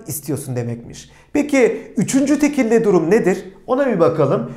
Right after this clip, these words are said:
Üçüncü tekil yani o. Erkeklerde ne yapıyorduk? Er diyorduk. Kadınlarda sie. Das artikellerinde de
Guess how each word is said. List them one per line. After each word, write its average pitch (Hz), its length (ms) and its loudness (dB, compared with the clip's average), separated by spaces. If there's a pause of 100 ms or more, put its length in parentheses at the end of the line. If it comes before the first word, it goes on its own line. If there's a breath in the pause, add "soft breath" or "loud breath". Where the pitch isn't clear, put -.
(140 loud breath)
Üçüncü 190 400 -6
tekil 175 440 -2
yani 143 420 2
o. 156 400 2 (320 loud breath)
Erkeklerde 233 720 2
ne 254 60 0
yapıyorduk? 165 580 0 (220 loud breath)
Er 147 400 0
diyorduk. 135 500 -2 (160 loud breath)
Kadınlarda 160 680 0 (160)
sie. 147 520 -4 (280 loud breath)
Das 262 240 2
artikellerinde 208 920 0
de 208 260 0